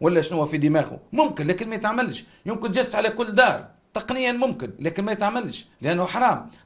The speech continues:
قضية إذن ليس في الأمن بالمفهوم المتهور المفتوح. نرجع لتو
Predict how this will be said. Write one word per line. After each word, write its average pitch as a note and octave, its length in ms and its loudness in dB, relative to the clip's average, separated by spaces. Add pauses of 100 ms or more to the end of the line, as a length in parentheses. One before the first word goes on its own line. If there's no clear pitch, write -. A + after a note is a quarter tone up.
قضية A3 300 -4
إذن D#3 440 -4 (260)
ليس G3 280 -4
في D3 300 -2
الأمن E3 440 0 (260)
بالمفهوم D3 540 2
المتهور D#3 640 0
المفتوح. B2+ 600 -10 (160)
نرجع G#3+ 360 2
لتو D3 240 0